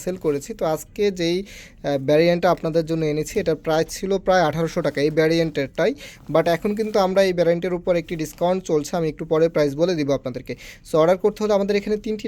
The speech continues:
নাম্বার আছে, প্রত্যেকটি নাম্বার ইমো, WhatsApp করা আছে, যে কোনো একটি নাম্বারে যোগাযোগ করে অর্ডার করতে পারবেন। আর আমরা পাইকারিতেও সেল করি, বিজনেসের জন্য যারা পাইকারি নিতে চাচ্ছেন, আমাদের শপে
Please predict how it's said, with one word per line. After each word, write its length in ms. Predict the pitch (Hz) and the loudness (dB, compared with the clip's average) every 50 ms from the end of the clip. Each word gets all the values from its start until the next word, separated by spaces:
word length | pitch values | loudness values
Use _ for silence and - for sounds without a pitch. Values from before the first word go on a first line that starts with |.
| 202 180 | -2 0
নাম্বার 200 | 175 175 180 175 170 | 2 2 2 2 2
আছে, 140 | 165 - - 196 - - | 0 -2 -6 -10 -6 -6
প্রত্যেকটি 400 | 185 175 - - 196 - - 202 180 165 | -6 -6 -6 -10 -12 -8 -6 -4 -2 -2
নাম্বার 200 | 165 165 170 165 160 | 0 0 0 0 0
ইমো, 120 | 156 156 151 151 | -2 -2 -2 -4
WhatsApp 300 | 147 143 - - 156 147 - | -4 -6 -6 -8 -8 -4 -2
করা 120 | 151 143 139 143 | 0 0 0 -2
আছে, 100 | 139 - 170 156 | -2 -6 -6 -6
যে 60 | 156 151 151 | -6 -6 -4
কোনো 100 | - 160 160 | -6 -6 -6
একটি 120 | 156 - 151 151 | -8 -6 -8 -6
নাম্বারে 220 | 139 139 139 143 139 143 | -4 -2 -2 -2 -2 -2
যোগাযোগ 220 | 135 139 127 139 127 | -2 -2 -4 -4 -6
করে 100 | - 135 131 | -4 -4 -4
অর্ডার 140 | 131 131 - - | -4 -6 -6 -8
করতে 180 | 170 - - 175 165 | -8 -6 -4 -2 0
পারবেন। 220 | 160 156 185 220 208 | 0 0 0 0 0
আর 80 | 170 151 147 | 0 0 0
আমরা 140 | 147 151 156 151 - | 0 -2 -4 -4 -2
পাইকারিতেও 540 | 156 147 151 147 - 175 180 185 185 214 214 208 - | -2 -2 -2 -2 -2 -4 -4 -2 2 2 2 2 2
সেল 160 | 214 196 190 - - | -2 -4 -4 -2 -2
করি, 140 | 208 226 247 202 156 | 0 0 0 -2 -4
বিজনেসের 460 | 143 139 143 156 156 - - 190 175 165 | -6 -4 -4 -6 -6 -4 -6 -6 -4 -4
জন্য 140 | 165 165 170 180 160 | -4 -2 -2 0 0
যারা 140 | 156 151 151 151 - | 0 0 0 0 -2
পাইকারি 360 | 147 139 139 139 170 170 175 170 156 | -2 -2 -2 -4 -4 -4 -2 -4 -4
নিতে 180 | 143 - - 151 | -6 -8 -6 -4
চাচ্ছেন, 220 | 151 147 147 - 175 165 | -4 -4 -4 -4 -4 -4
আমাদের 160 | 147 143 151 - - | -4 -4 -6 -8 -4
শপে 280 | - 151 143 - 170 | -2 -2 -2 0 0